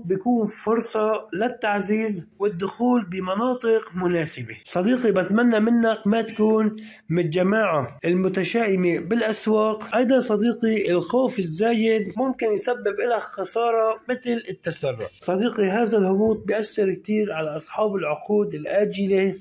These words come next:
أما شباب، بالنسبة لنا اللي نحن بنشتغل سبوت، أي انخفاض هي منطقة أخرى للتعزيز. صديقي، وإذا كنت بتفضل أهم الصفقات الناجحة والاستثمارية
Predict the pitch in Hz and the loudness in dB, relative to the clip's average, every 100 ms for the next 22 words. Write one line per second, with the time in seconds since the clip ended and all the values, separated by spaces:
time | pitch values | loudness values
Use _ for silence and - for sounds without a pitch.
0 | - - 233 277 254 226 214 226 185 190 | -12 -4 4 6 4 2 2 2 2 2
1 | 214 277 - 220 208 196 220 214 208 202 | 4 2 0 0 0 0 0 0 0 0
2 | - 170 180 208 202 170 160 165 - 214 | -4 -2 0 0 0 0 0 -2 -2 0
3 | 196 156 143 147 147 - 185 220 220 - | 2 2 -2 -6 -8 -4 0 2 0 -6
4 | - _ - - 262 269 214 180 185 - | -20 _ -16 -2 2 4 4 2 0 0
5 | 190 - 233 226 202 175 196 190 180 220 | -2 0 0 0 0 0 2 4 4 4
6 | 247 - 202 180 - 233 233 226 220 220 | 0 0 -2 -2 -2 -2 0 0 2 0
7 | - 214 208 180 143 123 123 104 - _ | 0 -2 -2 0 0 0 -2 -4 -10 _
8 | - 196 233 240 202 180 190 277 - 220 | -4 0 0 2 0 0 0 -2 -2 -6
9 | - 240 202 220 - 175 233 226 202 196 | -2 -2 2 2 0 -2 0 0 0 -6
10 | 190 240 240 233 214 214 208 214 208 196 | -4 -4 -2 -2 0 0 -2 -2 -2 0
11 | 254 247 214 - 208 208 220 214 214 214 | 0 0 -2 -4 -4 0 0 2 2 0
12 | 208 | 0